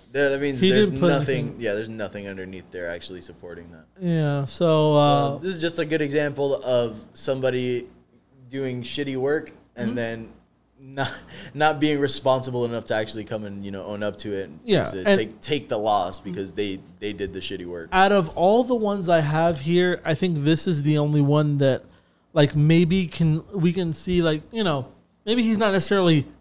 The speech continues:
Speaker 2: the shittiest guy in town, but, you know, 'cause, look, fiberglass sucks. It really does suck.
Speaker 1: Yeah, but there's still
Speaker 2: But
Speaker 1: ways to make it better than
Speaker 2: Exactly. Or to make it right with the customer.
Speaker 1: Yeah.
Speaker 2: That, like, you don't, you don't just not answer.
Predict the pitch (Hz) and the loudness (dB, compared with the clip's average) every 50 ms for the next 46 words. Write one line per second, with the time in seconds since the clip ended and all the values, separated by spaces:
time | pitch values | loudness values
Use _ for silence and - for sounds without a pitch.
0 | - 165 143 160 156 - - 190 190 190 185 185 180 156 156 170 165 170 165 160 | -8 0 4 4 4 6 8 6 8 8 8 6 6 4 4 4 4 6 4 4
1 | 160 - 160 160 160 170 175 180 180 - - - _ _ _ - 147 135 185 196 | 2 2 2 4 4 4 4 4 2 -2 -6 -16 _ _ _ -6 2 4 6 8
2 | 190 170 156 151 147 - - - _ _ _ _ _ _ _ _ _ - 180 170 | 8 8 6 6 2 -4 -14 -20 _ _ _ _ _ _ _ _ _ -2 2 6
3 | 170 170 160 151 147 147 - - - 190 180 165 139 - - - - _ _ _ | 8 10 10 10 8 6 2 0 4 6 6 6 4 0 -10 -20 -20 _ _ _
4 | _ _ 214 214 208 - - _ _ _ - - 240 269 294 302 277 240 233 208 | _ _ -10 -10 -10 -10 -16 _ _ _ -2 2 4 4 4 4 4 4 6 6
5 | 180 - - - 180 131 - - - - - - - - _ _ _ - 220 214 | 6 4 4 2 2 2 2 0 -10 -14 -14 -14 -14 -16 _ _ _ 2 2 4
6 | 240 262 240 196 156 147 143 131 123 - - 151 107 58 - - - - - 202 | 6 6 6 6 6 4 4 2 0 -2 -4 -6 -6 -6 -8 -14 -16 -12 -8 -4
7 | 190 185 185 185 180 175 165 180 - 156 143 131 139 214 220 214 185 156 156 151 | -2 0 2 0 0 0 -2 -2 2 2 2 4 6 8 8 8 8 6 6 4
8 | 151 156 151 143 139 - - - 139 123 127 123 123 123 123 110 104 117 113 110 | 4 4 2 0 -2 -4 -4 -4 -4 -2 -2 -4 -2 -4 -4 -4 0 0 0 2
9 | 110 196 180 156 147 170 165 156 - 165 156 - - 208 214 226 220 214 175 202 | 4 2 2 4 4 4 4 4 2 -2 -4 2 6 8 8 8 8 4 2 -4
10 | 208 202 208 226 214 240 202 165 165 175 180 165 160 156 160 151 - - 156 135 | 0 2 2 2 2 0 0 2 2 2 2 2 0 -2 -4 -4 -2 0 0 0
11 | - - 87 71 - - - 117 117 117 107 104 101 - - 175 170 170 208 202 | 0 -4 -12 -14 -14 -16 -16 -14 -10 -10 -8 -8 -4 0 2 2 2 4 4 4
12 | 190 151 185 226 240 240 226 190 170 165 175 220 247 240 214 170 170 131 151 165 | 4 4 4 6 6 6 4 4 4 4 4 4 4 4 4 4 2 4 4 4
13 | 165 156 143 131 120 - - - _ _ - 165 147 131 117 107 - 95 73 69 | 4 4 2 0 -4 -6 -12 -20 _ _ -4 -2 -2 -2 -2 -4 -8 -10 -10 -10
14 | 104 | -12